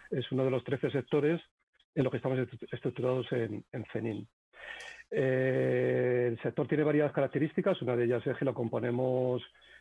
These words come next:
cinco empresas, todas ellas de carácter multinacional, y que somos Nippon Gases, eh, Linde Healthcare, Este Beijing Healthcare, Vivisol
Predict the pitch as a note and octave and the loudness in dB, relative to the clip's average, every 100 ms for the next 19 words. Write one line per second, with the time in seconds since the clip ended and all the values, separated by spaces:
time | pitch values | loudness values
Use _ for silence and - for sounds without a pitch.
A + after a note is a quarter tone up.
0 | _ - B2+ C3 A#2 B2 D#3 - F#3 - | _ 2 4 2 2 0 0 2 0 0
1 | - B2 B2 A#2 A2 A#2+ A#2+ A#2 A#2+ B2 | -4 0 2 0 0 0 0 0 -2 -2
2 | A#2+ A2+ A2+ B2+ A#2 A#2+ C3 E3 F#3+ F#3+ | -2 -4 -4 -4 -4 -2 2 2 2 -2
3 | - - - - - - C3 A#2 - B2 | -10 -18 -18 -20 -18 -4 -2 -2 0 2
4 | B2 A#2 A#2 B2 A#2 B2+ C3 B2+ - A2+ | 2 0 -2 -2 0 2 2 0 -2 -4
5 | A#2+ A#2+ A#2+ D3 - F#3 F#3+ - C#3 A#2+ | -2 0 0 0 2 2 2 -2 -6 -2
6 | A#2+ A2 A#2+ A#2+ A#2 A#2+ - E3 F#3 - | -2 0 0 0 -2 -4 0 2 0 -6
7 | - - _ _ _ - C3+ - C3 B2 | -16 -20 _ _ _ -2 0 2 0 0
8 | B2 B2 - A#2 - D3+ E3+ - B2+ A#2+ | 0 0 -2 -4 0 0 0 -2 0 0
9 | A2+ - E3 F3 F#3 | 0 2 2 2 0